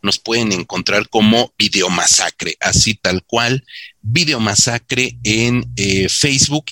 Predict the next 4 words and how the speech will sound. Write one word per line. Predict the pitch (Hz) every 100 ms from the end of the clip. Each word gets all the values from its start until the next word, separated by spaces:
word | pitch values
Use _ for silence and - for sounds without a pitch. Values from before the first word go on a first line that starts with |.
| -
y | 139 160 -
Video-Masacre | 120 120 127 139 120 131 - - - - 98 117 120 117 117 - 104 113 - 98 107 - 123 - 101 101 - - - - - -
en | 110 110 110 - _ _ -
Instagram. | 135 120 104 - 107 95 107 131